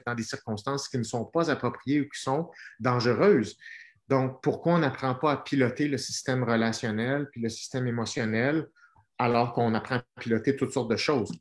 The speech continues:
Donc, on fait des sursimplifications de concepts, c'est-à-dire je me dévoile ou je ne me dévoile pas, je me vulnérabilise ou je me vulnérabilise pas. Mais dans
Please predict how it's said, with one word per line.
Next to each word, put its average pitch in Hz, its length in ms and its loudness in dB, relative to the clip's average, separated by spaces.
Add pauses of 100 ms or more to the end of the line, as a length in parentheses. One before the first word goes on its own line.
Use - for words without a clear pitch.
(180)
Donc, 117 220 -2
on 127 80 -6
fait 139 140 -2
des 127 100 2
sursimplifications 139 1000 -2
de 123 80 2
concepts, 131 480 -2
c'est-à-dire 117 420 -2
je 120 80 0
me 131 160 4
dévoile 127 380 4
ou 135 40 4
je 127 120 2
ne 120 60 -4
me 117 120 -2
dévoile 107 460 0
pas, 143 240 0
je 127 100 -4
me 139 100 4
vulnérabilise 120 760 -2
ou 147 60 0
je 131 100 -6
me 127 100 2
vulnérabilise 113 760 -2
pas. 160 220 2 (480)
Mais 135 540 4
dans 117 240 2